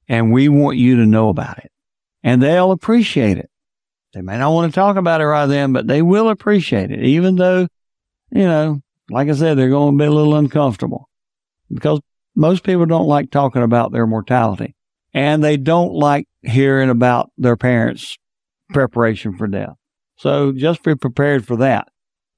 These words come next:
but have the conversation anyway. These are the eight necessities for properly preparing your estate.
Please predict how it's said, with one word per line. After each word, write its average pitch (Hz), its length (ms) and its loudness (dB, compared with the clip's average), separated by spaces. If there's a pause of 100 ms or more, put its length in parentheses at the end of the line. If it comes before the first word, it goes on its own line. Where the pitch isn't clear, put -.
(100)
but 135 180 -2
have 180 240 0
the 139 80 -2
conversation 113 680 -2
anyway. 101 420 -2 (800)
These 185 600 4
are 160 160 0
the 170 160 -2
eight 151 180 -2
necessities 127 640 -2
for - 160 -14
properly 120 520 -4
preparing 110 560 -2
your 104 220 2
estate. 110 460 -4